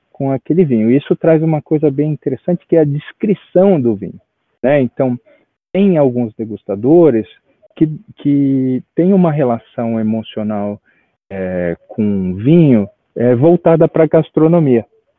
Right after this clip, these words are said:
Então, geralmente, a gente percebe que num vinho muito gastronômico, um dos nossos degustadores que tem essa ótica pra gastronomia,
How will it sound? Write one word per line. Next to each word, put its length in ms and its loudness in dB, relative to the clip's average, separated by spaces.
Então, 480 0
geralmente, 840 2
a 40 -4
gente 280 -6
percebe 600 -4
que 440 -4
num 220 2
vinho 260 0
muito 320 -2
gastronômico, 960 0
um 100 4
dos 240 2
nossos 400 -2
degustadores 800 -2
que 140 -6
tem 300 0
essa 300 -2
ótica 640 0
pra 200 -10
gastronomia, 840 -6